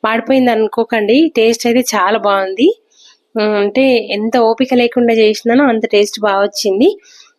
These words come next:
ఇంకా లాస్ట్లో చపాతీ అయితే రెడీ అయిపోయింది. చపాతీ,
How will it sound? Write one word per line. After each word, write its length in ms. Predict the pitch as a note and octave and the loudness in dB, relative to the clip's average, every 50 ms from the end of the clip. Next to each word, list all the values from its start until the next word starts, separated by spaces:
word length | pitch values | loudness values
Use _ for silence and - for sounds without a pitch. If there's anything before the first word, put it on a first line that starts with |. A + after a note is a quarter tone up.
| _ A#3 | _ -2
ఇంకా 240 | A#3 A3+ A3+ A#3 | -2 0 0 0
లాస్ట్లో 720 | A3+ A3+ A3 G#3+ G#3 G#3 G#3+ A3+ - - - C#4+ D4+ E4 | 0 0 -2 -2 -2 -4 -4 -4 -4 -2 0 0 2 2
చపాతీ 560 | D#4+ E4 C4 A3+ - - A#3 A#3 A#3 - A#3+ A3+ | 2 0 0 -2 0 -2 -2 -2 0 0 0 2
అయితే 240 | A3 A3 - D4 | 0 0 0 0
రెడీ 320 | D4+ C4+ A#3 G#3+ G3+ G#3+ A3 | 0 0 0 0 0 0 0
అయిపోయింది. 560 | G#3 G3+ - - F#3+ F#3 F#3 F#3+ G#3 B3+ C#4 - C4+ | 0 -2 -2 -2 -2 -2 -2 0 0 0 0 0 0
చపాతీ, 600 | A#3+ A#3 - A3+ A3+ A3 - - C4 D#4+ F4+ E4+ | -2 -2 0 -2 -2 -2 0 0 0 0 0 -2